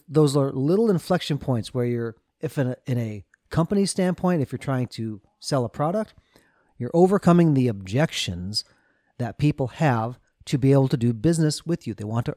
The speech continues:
earn your business. Now, in today's world where you can know, the customer can know more about what particular car model sells for, what the product reviews already say about your, your, you know, your, your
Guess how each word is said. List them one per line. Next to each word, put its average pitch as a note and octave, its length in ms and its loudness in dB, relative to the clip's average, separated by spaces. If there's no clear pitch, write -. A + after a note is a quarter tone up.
earn G#2 340 -6
your B2 120 -12
business. D3 400 -6
Now, D3+ 300 -2
in C#3+ 100 4
today's D3+ 480 4
world A#2 400 -4
where C3 560 2
you C#3+ 180 -2
can E3 220 4
know, C#3+ 340 6
the B2 140 -6
customer F3 360 0
can B2 120 -6
know A#2 100 0
more C#3 300 2
about C#3 400 0
what B2 240 -4
particular B2 420 -2
car D3 280 4
model C#3+ 440 2
sells C#3 440 0
for, B2+ 420 -4
what C#3 360 2
the A#2+ 60 -12
product C#3+ 380 2
reviews B2+ 340 -2
already C3+ 220 0
say C3+ 300 -2
about A#2+ 360 -2
your, G#2+ 460 -8
your, A2 300 -14
you B2 100 -8
know, G2 100 -10
your, F#2 240 -16
your G2+ 300 -14